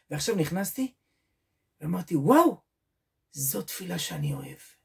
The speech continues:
יש שם איזה עשרה, שתים עשרה מבוגרים ספרדים כאלה, מתפללים לאט לאט. אמרתי לילדים שלי, "יש לי הרגשה מוזרה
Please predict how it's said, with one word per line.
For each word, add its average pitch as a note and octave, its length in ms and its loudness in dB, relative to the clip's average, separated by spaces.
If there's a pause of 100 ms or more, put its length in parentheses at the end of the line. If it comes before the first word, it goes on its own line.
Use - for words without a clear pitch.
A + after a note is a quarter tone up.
(1500)
יש - 120 -12
שם E3+ 140 -2
איזה C3+ 440 0
עשרה, D#3+ 680 0
שתים E3+ 280 -2
עשרה E3 240 0
מבוגרים C#3 480 2
ספרדים C#3+ 560 -4
כאלה, D#3 500 -4 (920)
מתפללים D#3+ 600 -12
לאט D#3 340 -10
לאט. D3 400 -18 (1400)
אמרתי D3 240 -6
לילדים C3+ 340 -2
שלי, E3 180 -8
"יש D3+ 160 -4
לי B3 100 0
הרגשה D#3+ 400 0
מוזרה D#3+ 540 2